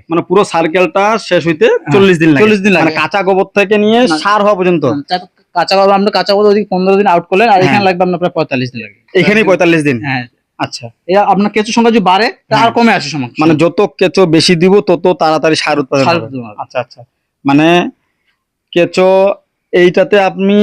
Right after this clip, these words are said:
Speaker 1: বিশ কেজি গোবর দিলাম,
Speaker 2: হ্যাঁ।
Speaker 1: এই হাউসটাতে বিশ কেজি গোবর দিলাম, বিশ কেজি গোবরের জন্য আমাকে কতটুকু কেঁচো দিতে হবে?
Speaker 2: হাফ কেজি দিবেন।
Speaker 1: হাফ কেজি দিব।
Speaker 2: হুম।
Speaker 1: বিশ কেজি গোবরে
Speaker 2: এখানে
Speaker 1: হাফ
Speaker 2: হ্যাঁ।
Speaker 1: কেজি কেঁচো দিলে, হ্যাঁ, তো কতদিন হবে? তিরিশ দিন বা পঁয়ত্রিশ দিন?
Speaker 2: পঁয়ত্রিশ দিন, চল্লিশ দিনের মধ্যে হয়ে যাবে।
Speaker 1: চল্লিশ দিনের মধ্যে সার হয়ে
Speaker 2: সার
Speaker 1: যাবে।
Speaker 2: উৎপাদন।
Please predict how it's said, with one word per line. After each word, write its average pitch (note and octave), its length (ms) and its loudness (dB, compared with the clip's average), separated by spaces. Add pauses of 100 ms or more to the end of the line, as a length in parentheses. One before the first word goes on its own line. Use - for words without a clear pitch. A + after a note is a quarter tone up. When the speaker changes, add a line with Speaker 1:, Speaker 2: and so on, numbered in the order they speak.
(260)
Speaker 1:
বিশ F3+ 240 0
কেজি F3 160 0
গোবর D#3 200 2
দিলাম, A#2+ 340 -4
Speaker 2:
হ্যাঁ। A2+ 160 -16 (340)
Speaker 1:
এই D#3 100 2
হাউসটাতে D3 420 0
বিশ E3+ 220 0
কেজি F3 180 2
গোবর D3 220 2
দিলাম, C#3+ 280 0 (420)
বিশ C#3+ 220 2
কেজি F3+ 200 2
গোবরের E3 380 2
জন্য E3+ 200 0
আমাকে D#3+ 240 2
কতটুকু F#3 360 2
কেঁচো C#3+ 200 -2
দিতে B2 200 -8
হবে? A2 180 -8 (340)
Speaker 2:
হাফ F3 280 0
কেজি F3+ 180 -4
দিবেন। E3 200 0 (100)
Speaker 1:
হাফ D3 220 -6
কেজি D3 180 6
দিব। B2+ 120 4
Speaker 2:
হুম। A#2 220 -4 (300)
Speaker 1:
বিশ D#3 240 2
কেজি F#3 220 0
গোবরে F3+ 420 4
Speaker 2:
এখানে G3 260 -2
Speaker 1:
হাফ - 180 0
Speaker 2:
হ্যাঁ। G#3+ 100 -4
Speaker 1:
কেজি G3 280 0 (400)
কেঁচো F3+ 220 0
দিলে, F3 220 2 (480)
হ্যাঁ, F3+ 220 2 (460)
তো E3 60 0
কতদিন F3+ 340 0
হবে? G3 140 2
তিরিশ F#3 320 -2
দিন F#3 160 0 (120)
বা F3+ 80 2
পঁয়ত্রিশ E3+ 260 0
দিন? D#3 80 0
Speaker 2:
পঁয়ত্রিশ D3+ 260 0
দিন, A3 100 -8
চল্লিশ G3 220 0
দিনের G3+ 140 0
মধ্যে F#3 140 2
হয়ে C3+ 120 0
যাবে। G#2+ 120 -6
Speaker 1:
চল্লিশ E3+ 280 4
দিনের E3 160 2
মধ্যে D#3+ 180 0
সার D3 200 -2
হয়ে B2+ 160 -4
Speaker 2:
সার C3+ 100 0
Speaker 1:
যাবে। A#2 100 -6
Speaker 2:
উৎপাদন। A2 220 -20